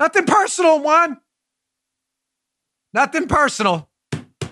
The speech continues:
I think I'll be back on the Five in a couple weeks. I think next week, as a matter of fact. I'm, I don't know. Maybe, hold on. I'll tell you right now. I will tell you right now, unless they cancel me after this segment, which I doubt, I will be on the five.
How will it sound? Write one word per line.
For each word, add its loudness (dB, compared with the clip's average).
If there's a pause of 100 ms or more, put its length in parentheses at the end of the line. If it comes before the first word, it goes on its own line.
(540)
I -2
think -2
I'll 2
be 0
back -2
on 0
the -2
Five 0
in -10
a -12
couple -4
weeks. -6
I -2
think -6
next -2
week, -2
as -4
a -8
matter -6
of -16
fact. -12
I'm, -10
I -4
don't -4
know. -10
Maybe, -12 (140)
hold -12
on. -8
I'll -10
tell -4
you -4
right -4
now. -8 (340)
I 4
will 0
tell 0
you 0
right 0
now, 0 (160)
unless 0
they -2
cancel 0
me 0
after -2
this -2
segment, -2
which -4
I 0
doubt, -2 (380)
I 2
will 0
be -2
on 2
the 0
five. 0